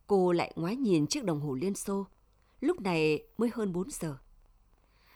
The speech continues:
Liễu thở ra nhẹ nhõm, nhanh chóng bước xuống giường, đi thẳng vào nhà bếp. Đã thành cái lệ,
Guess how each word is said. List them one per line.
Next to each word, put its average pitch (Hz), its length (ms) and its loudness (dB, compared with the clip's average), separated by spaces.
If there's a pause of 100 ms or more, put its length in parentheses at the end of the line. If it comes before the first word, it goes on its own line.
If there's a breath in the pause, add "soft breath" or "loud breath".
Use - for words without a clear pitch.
(120 soft breath)
Liễu 190 180 2
thở 202 240 -2
ra 170 320 -2
nhẹ 170 260 2
nhõm, 247 360 -4 (320 soft breath)
nhanh 208 260 4
chóng 208 320 0
bước 330 160 -2
xuống 247 240 -2
giường, 160 340 0 (580)
đi 196 280 4
thẳng 185 320 -4
vào 135 120 -6
nhà 135 120 -6
bếp. 196 240 -4 (960)
Đã 180 320 0
thành 165 100 -6
cái 190 180 -6
lệ, 165 200 -2